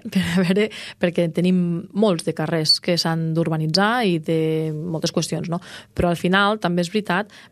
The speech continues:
primer, l'aportació de la paeria als obres és potestat de la paeria, no? O sigui que hi ha el mínim aquest legal del deu per cent,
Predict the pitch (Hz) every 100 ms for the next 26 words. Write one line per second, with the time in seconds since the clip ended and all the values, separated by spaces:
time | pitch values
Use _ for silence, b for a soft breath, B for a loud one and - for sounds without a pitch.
0 | - 185 180 170 175 170 165 170 165 175
1 | 165 - 190 190 190 190 190 180 180 175
2 | 170 170 165 170 175 170 165 175 165 165
3 | - 170 160 165 165 170 160 156 156 214
4 | 226 202 247 208 165 170 165 165 165 185
5 | 190 170 160 156 170 160 160 175 165 156
6 | 165 165 156 - 180